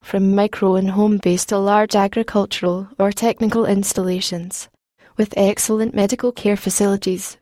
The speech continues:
including six area hospitals and a cancer care centre, huge employers, extensive industrial development,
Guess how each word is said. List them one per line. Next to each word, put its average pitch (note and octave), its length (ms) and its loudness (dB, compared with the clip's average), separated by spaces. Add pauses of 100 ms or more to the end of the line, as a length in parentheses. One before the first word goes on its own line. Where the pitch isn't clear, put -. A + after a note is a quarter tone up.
(160)
including G3+ 460 -2
six - 360 -2
area G#3 360 2
hospitals F#3 680 -2 (100)
and G3 180 0
a A3+ 40 -4
cancer A3 460 0
care G#3+ 300 2
centre, G3+ 580 -2 (160)
huge - 380 -2
employers, F#3 760 0 (160)
extensive A3 600 -2
industrial G#3 520 0
development, F#3+ 840 -2